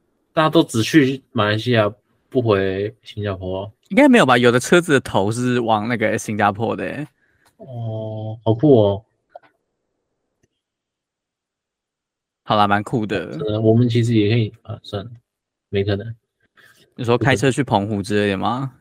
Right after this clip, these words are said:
Speaker 1: 对啊，就是其他一些比较近的离岛之类的。
Speaker 2: 或是开车去琉球。
Speaker 1: 但台湾还是算了。
Speaker 2: 冲绳。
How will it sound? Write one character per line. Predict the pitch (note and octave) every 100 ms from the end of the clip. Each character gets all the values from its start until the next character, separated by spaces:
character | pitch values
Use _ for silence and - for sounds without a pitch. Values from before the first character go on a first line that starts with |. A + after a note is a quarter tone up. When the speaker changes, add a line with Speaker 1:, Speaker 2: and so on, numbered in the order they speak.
| _
Speaker 1:
对 | - C3
啊， | B2+ B2
就 | B2+
是 | A2+ G#2+ G2+
其 | - G#2+
他 | G#2+ A2+
一 |
些 | A2
比 | G#2+ G2+
较 |
近 | G#2+ F#2+
的 | F#2
离 | G2
岛 | G#2+ -
之 | - A2
类 | A2+
的。 | G2 - _
Speaker 2:
或 | - B2
是 | B2+
开 | A#2+ B2
车 | A2+ A2
去 | - A#2 A2 G#2
琉 | G2+ G#2
球。 | - G2+ A2+ - - _ -
Speaker 1:
但 | A#2
台 | A2
湾 | A2 G2+
还 | G2
是 | G2
算 | G2+ G2
了。 | A2 A#2 - -
Speaker 2:
冲 | C3 A2+
绳。 | B2 A#2+ C3+